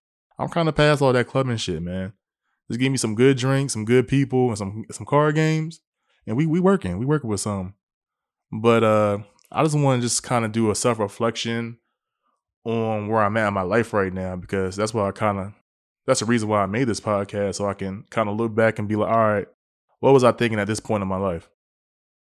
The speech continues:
And, uh, I don't know. I feel like I'm at a point of I'm still kinda confused because I feel like I'm going in the right direction when I'm following my dreams in this podcast.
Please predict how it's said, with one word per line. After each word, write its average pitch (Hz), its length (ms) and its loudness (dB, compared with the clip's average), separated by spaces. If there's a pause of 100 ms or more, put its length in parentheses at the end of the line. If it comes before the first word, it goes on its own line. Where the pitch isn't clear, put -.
(180)
And, 110 360 -2
uh, 98 440 0
I 113 100 -4
don't 147 220 2
know. 127 160 4
I 107 100 6
feel 135 140 0
like 123 100 4
I'm 120 140 2
at 107 80 0
a 104 40 0
point 127 340 -4 (580)
of 107 140 0
I'm 107 120 0
still 117 200 0
kinda 113 220 0
confused 120 640 0
because 98 260 -2
I 101 80 0
feel 113 160 -2
like 107 100 0
I'm 95 140 -6
going 113 320 -2
in 107 60 -4
the 104 80 -4
right 110 180 0
direction 113 600 -2
when 107 100 -4
I'm 101 140 -6
following 110 400 -2
my 98 100 -2
dreams 110 320 -4
in 101 80 -4
this 95 100 -6
podcast. 120 840 0